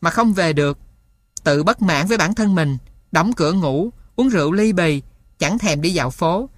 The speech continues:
mặc cho pháo nổ vang rền. Về quê vì cuốn rúng chưa lìa, anh em, họ hàng, cha mẹ còn ở miền quê.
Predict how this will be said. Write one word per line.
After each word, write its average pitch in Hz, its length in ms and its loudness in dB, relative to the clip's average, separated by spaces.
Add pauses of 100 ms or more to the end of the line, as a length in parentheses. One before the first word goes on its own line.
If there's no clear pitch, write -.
(240)
mặc 156 260 -4
cho 180 100 0
pháo 196 200 0
nổ 180 260 0
vang 196 220 0
rền. 143 300 -2 (1500)
Về 165 300 2
quê 208 320 2 (300)
vì 160 460 2 (180)
cuốn 233 220 2
rúng 233 280 2 (100)
chưa 233 180 4
lìa, 165 340 0 (460)
anh 214 180 2
em, 208 380 0
họ 139 240 0
hàng, 156 360 -2 (100)
cha 202 140 2
mẹ 156 260 0
còn 151 180 -2
ở 147 140 -2
miền 180 240 0
quê. 202 300 0